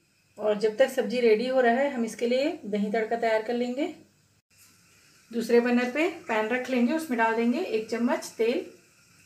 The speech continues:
दही तड़का बनाने के लिए दो कप दही लेंगे, इसमें डाल देंगे दो चम्मच बेसन, इसे मिला लेंगे। तेल गर्म हो गया है, इसमें डाल देंगे आधा चम्मच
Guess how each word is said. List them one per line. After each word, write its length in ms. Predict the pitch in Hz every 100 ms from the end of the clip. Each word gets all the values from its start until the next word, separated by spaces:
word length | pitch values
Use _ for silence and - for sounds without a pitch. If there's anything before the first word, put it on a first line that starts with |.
| _ _ _ _
दही 220 | - 226 254
तड़का 300 | 254 254 254
बनाने 320 | 247 233 254
के 80 | 277
लिए 180 | 330 254
दो 160 | 220
कप 240 | - 262 220
दही 200 | 214 220
लेंगे, 320 | 226 226 240
इसमें 520 | 320 - - - 247
डाल 180 | 247 240
देंगे 280 | 254 262 311
दो 140 | 226 220
चम्मच 380 | 247 240 262 -
बेसन, 420 | 190 185 254 349 - - _ _ _ _ _ _ _ _ _ _ - - - - - - - - - - -
इसे 160 | 214
मिला 260 | 202 196 185
लेंगे। 360 | 214 233 302 320 - - - - - - - - - - - - - - - - - - - - - - - - _ _ _ - _ -
तेल 160 | 214 214
गर्म 220 | 226 247
हो 120 | 277 262
गया 140 | 285
है, 120 | 320
इसमें 220 | 294 240 226
डाल 140 | 226
देंगे 260 | 240 262 311
आधा 220 | 214 220
चम्मच 480 | 233 247 294 311 -